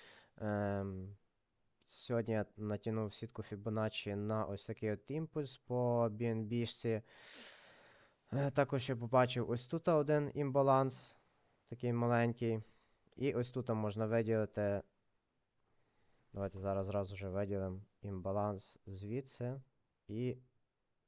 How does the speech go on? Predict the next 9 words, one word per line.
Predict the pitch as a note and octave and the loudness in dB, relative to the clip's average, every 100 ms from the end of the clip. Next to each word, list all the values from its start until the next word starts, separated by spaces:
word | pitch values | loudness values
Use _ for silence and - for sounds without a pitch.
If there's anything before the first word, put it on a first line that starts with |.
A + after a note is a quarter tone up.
| _ _ _ _ | _ _ _ _
доці. | G2+ G2+ F#2+ - C#2 F2+ _ _ _ _ _ _ _ _ _ _ | -8 -2 -2 -4 -14 -16 _ _ _ _ _ _ _ _ _ _
Так | G2+ - | -2 -2
у | G#2 | -6
нас | - | -8
позначається | G#2 F#2+ G2 G#2 G2+ - G2 F#2 - | -8 -6 -4 0 0 -2 -4 -6 -6
імбаланс | G2 G2 G2 F#2+ - | -6 -2 -2 -4 -6
на | F#2+ | -8
висхідній | F#2+ - F#2+ F#2+ | -8 -10 -8 -8
структурі. | - - - F#2 F2 | -8 -18 -12 -12 -12